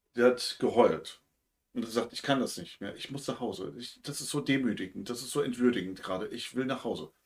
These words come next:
Ich hab gedacht, das kann jetzt nicht sein. Okay, wir haben es dann irgendwann hingekriegt, dass sie dann mal wirklich gefahren ist und dann war, kam der Tag der Prüfung. Und, und dann hat sie natürlich gefragt, „Wie ist denn der Prüfer so?“ Und ich sag,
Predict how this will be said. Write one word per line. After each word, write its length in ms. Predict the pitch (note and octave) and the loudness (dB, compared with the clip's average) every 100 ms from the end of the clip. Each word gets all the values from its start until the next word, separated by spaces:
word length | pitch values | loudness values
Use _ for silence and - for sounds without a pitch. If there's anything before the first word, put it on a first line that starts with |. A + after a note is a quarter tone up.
| _ _ _ _ _ _ _ _ _ _ _ | _ _ _ _ _ _ _ _ _ _ _
Ich 140 | B2+ | 4
hab 100 | B2+ | 6
gedacht, 260 | B2 A#2 A2+ | 6 2 0
das 240 | G#2+ - - | -8 -10 -2
kann 200 | B2 A#2+ | 2 4
jetzt 160 | G#2+ | 2
nicht 120 | G#2 | -2
sein. 160 | B2+ - - - _ _ _ _ | 0 -2 -4 -20 _ _ _ _
Okay, 240 | - A#3+ A3+ | 6 10 12
wir 80 | E3 | 12
haben 80 | G#3+ | 10
es 60 | |
dann 120 | G#3 | 6
irgendwann 300 | F#3 G3+ F#3 | 6 6 8
hingekriegt, 460 | E3 A3+ G#3+ G#3+ G#3+ | 8 6 4 4 6
dass 120 | G3 | 6
sie 80 | F3+ | 8
dann 180 | F3 E3+ | 8 8
mal 420 | D#3+ D#3 C#3+ - - _ _ _ _ _ _ _ _ _ | 6 6 4 -2 -12 _ _ _ _ _ _ _ _ _
wirklich 300 | - D3+ D3 | 2 2 2
gefahren 400 | - B2 E3+ F#3 | -4 8 10 10
ist 80 | E3+ | 6
und 100 | D#3 | 2
dann 400 | C#3+ C#3+ B2+ B2 | 2 0 -4 -2
war, 280 | A#2+ C3+ - | 2 2 0
kam 260 | - E3+ F#3+ | 0 0 2
der 140 | E3 | 0
Tag 280 | - D#3+ D#3+ | 0 -4 -2
der 100 | C#3 | -4
Prüfung. 520 | - D3+ - - - _ _ _ _ _ _ _ | -2 -4 -2 -6 -8 _ _ _ _ _ _ _
Und, 460 | - B2+ B2 - - _ _ _ _ _ _ _ _ _ _ _ _ _ _ _ _ _ | 6 8 8 4 -10 _ _ _ _ _ _ _ _ _ _ _ _ _ _ _ _ _
und 420 | B2+ A#2 - - | -2 -2 -4 -6
dann 180 | A2 A2+ | -6 -6
hat 140 | B2 | -2
sie 140 | B2 | 0
natürlich 340 | A2 G#2+ G#2+ G#2 | 0 0 -4 -8
gefragt, 200 | - - | -12 -8
„Wie 60 | D3+ | -6
ist 160 | F#3 | -2
denn 60 | B3+ | 2
der 100 | G3 | 2
Prüfer 360 | - A#3 G3 E3+ | 2 0 2 2
so?“ 160 | D#3 | 2
Und 280 | C3+ - A#2 | 0 -2 -4
ich 140 | A2 - | -8 -6
sag, 180 | G#2 | -6